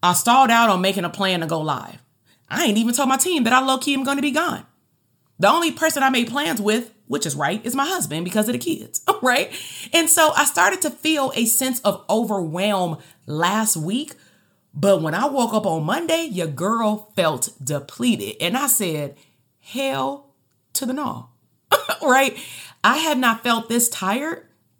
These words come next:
since the end of twenty twenty.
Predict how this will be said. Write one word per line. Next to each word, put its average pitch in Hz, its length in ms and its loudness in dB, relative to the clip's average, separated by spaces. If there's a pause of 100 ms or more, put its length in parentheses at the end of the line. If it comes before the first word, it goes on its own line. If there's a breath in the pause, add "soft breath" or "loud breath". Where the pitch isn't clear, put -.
(380)
since - 760 2 (380)
the - 160 -4
end 220 140 0
of 190 120 -2
twenty 180 280 -2
twenty. - 420 -8